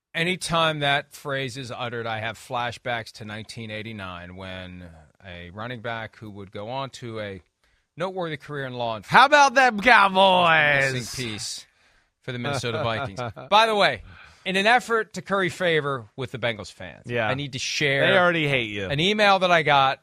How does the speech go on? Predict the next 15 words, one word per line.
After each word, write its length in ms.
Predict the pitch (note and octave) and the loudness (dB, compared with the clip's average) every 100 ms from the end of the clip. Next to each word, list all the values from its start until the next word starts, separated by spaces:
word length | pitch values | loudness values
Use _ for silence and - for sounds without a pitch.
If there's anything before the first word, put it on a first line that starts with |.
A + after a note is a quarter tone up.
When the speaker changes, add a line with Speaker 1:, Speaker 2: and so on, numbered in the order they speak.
| _ | _
Speaker 2:
<laughs> 100 | G#2 | -10
Speaker 1:
from 140 | C3+ | -6
a 80 | B2 | -6
Browns 480 | G#2+ D#3 F#3+ A3+ G#3+ | 0 4 4 2 -2
fan 540 | - G3+ F#3 F#3 F3+ - _ _ _ | 0 2 4 2 0 -8 _ _ _
who 200 | E3 D#3+ | -6 -4
is 120 | D3+ | -6
from 460 | - - F#3 F3+ E3 | -8 0 2 2 0
Athens, 460 | D3+ D#3 D3+ C#3 | 2 2 0 -2
Ohio. 420 | C3 A2+ A2 D#2+ - | -2 0 -2 -4 -10
Speaker 2:
Okay. 500 | G2+ G#2+ G#2+ A2 C#3 | -8 -6 -4 -4 -4
Speaker 1:
Joe 140 | C#3 C3 | -4 -2
Burrow's 340 | B2 A#2 A2 | 0 -2 -4
hometown. 380 | A2 G2+ G#2+ A#1 _ | -10 -12 -14 -16 _
Speaker 2:
Right. 300 | G#2 G2+ | -8 -6